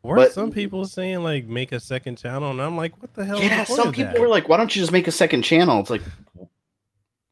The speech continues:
Speaker 2: why? Like, I don't, what, and another thing, too, which this blew my mind, and I, I extremely appreciated it.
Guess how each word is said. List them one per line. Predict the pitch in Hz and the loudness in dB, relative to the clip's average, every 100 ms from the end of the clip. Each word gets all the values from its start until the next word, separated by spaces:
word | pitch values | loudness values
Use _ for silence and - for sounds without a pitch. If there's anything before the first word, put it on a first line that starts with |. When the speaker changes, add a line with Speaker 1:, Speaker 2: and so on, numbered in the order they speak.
| _ _ _ _ | _ _ _ _
Speaker 2:
why? | - 151 107 80 80 - | 0 2 2 -4 -8 -8
Like, | 110 107 | -4 -2
I | 117 | 0
don't, | 139 139 120 - - | 2 2 0 -8 -20
what, | 107 113 104 - - _ _ _ _ _ _ _ _ | -14 -12 -12 -14 -18 _ _ _ _ _ _ _ _
and | 143 143 | 0 2
another | 131 202 185 | 4 6 4
thing, | - 135 110 | 2 0 -2
too, | - - 190 196 | -4 -4 -2 0
which | 113 - - | -2 -4 -2
this | 127 220 | 2 2
blew | - 123 | 0 -2
my | 117 101 | 2 2
mind, | 90 87 82 | 0 -4 -4
and | 90 | -2
I, | 113 95 104 | 0 0 -2
I | 90 - _ _ - | -2 -12 _ _ -12
extremely | 156 - - - 127 117 95 | -10 -10 -10 -2 0 0 -2
appreciated | 85 92 85 82 80 78 | -6 -10 -10 -12 -12 -12
it. | 73 | -14